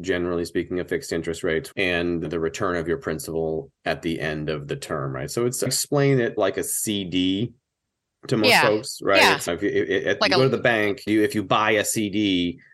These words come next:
Speaker 1: essentially you're lending your money to the bank, right? You give the bank ten thousand dollars. They say, "All right, I'm gonna pay you four percent interest for the next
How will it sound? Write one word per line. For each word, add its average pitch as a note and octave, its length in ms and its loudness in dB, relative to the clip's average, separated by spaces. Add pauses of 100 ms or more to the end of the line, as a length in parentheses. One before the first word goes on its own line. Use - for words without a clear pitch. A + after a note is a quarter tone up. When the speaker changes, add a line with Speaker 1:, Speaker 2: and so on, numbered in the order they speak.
(260)
Speaker 1:
essentially B2 400 2
you're G#2 200 4
lending G2 420 0
your F2+ 140 0
money F2+ 340 0
to F#2 140 -6
the F2 100 0
bank, D#2+ 320 0
right? E2 180 2
You E2 60 0
give E2+ 160 -2
the E2 100 -2
bank E2 240 -2
ten E2+ 140 -4
thousand D#2 320 -2
dollars. F#2 680 2
They E2 200 0
say, D#2+ 240 -2
"All D2+ 100 0
right, D2 160 0
I'm C#2+ 60 -2
gonna D2 160 -4
pay D2+ 240 -4
you D#2 140 -4
four E2 200 -4
percent D#2 320 -4
interest G2 460 -2
for E2+ 80 -8
the D#2+ 80 -4
next D2+ 420 -6